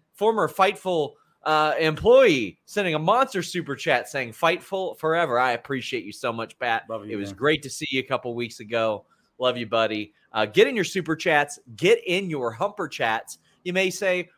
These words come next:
Speaker 1: "What the heck is a humper chat?" Well, go to humper chats dot com and maybe you listen on demand. Maybe you are at work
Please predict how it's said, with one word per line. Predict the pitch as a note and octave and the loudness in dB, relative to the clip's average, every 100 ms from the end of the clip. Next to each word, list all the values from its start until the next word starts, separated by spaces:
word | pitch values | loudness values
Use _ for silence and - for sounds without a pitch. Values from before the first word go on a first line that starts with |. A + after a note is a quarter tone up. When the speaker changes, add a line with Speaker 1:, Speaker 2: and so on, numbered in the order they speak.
| - | -6
Speaker 1:
"What | B3+ | -2
the | B3+ | -2
heck | B3 | -2
is | A#3+ | -2
a | A#3 | -2
humper | A3+ A#3 F#3+ | -2 -4 -6
chat?" | - A2+ F2 - _ _ | -4 -6 -6 -10 _ _
Well, | C3+ | -4
go | E3 | 2
to | B3+ | 2
humper | F3+ E3+ F3+ | 0 -4 -6
chats | - D#3+ D3+ - | -4 -2 -2 -2
dot | C#3+ B2+ - | 0 0 -4
com | C#3 F3 F3+ | -6 -6 -6
and | C#3 C#3 | -6 -4
maybe | D#3 G#3 A#3+ | -6 -6 -8
you | G3 F3+ | -10 -8
listen | D#3 D#3 D3+ C3+ | -4 -4 -4 -4
on | C3 B2 | -4 -4
demand. | A2 G2 E2 E2 _ _ _ | -6 -6 -8 -14 _ _ _
Maybe | C#3+ G#3+ F3+ | -2 0 0
you | E3+ D#3 C#3 C#3 C3+ C3 | -4 -4 -4 -2 0 2
are | B2 | 4
at | A#2 A#2 | 2 0
work | C3+ E3+ | 0 -2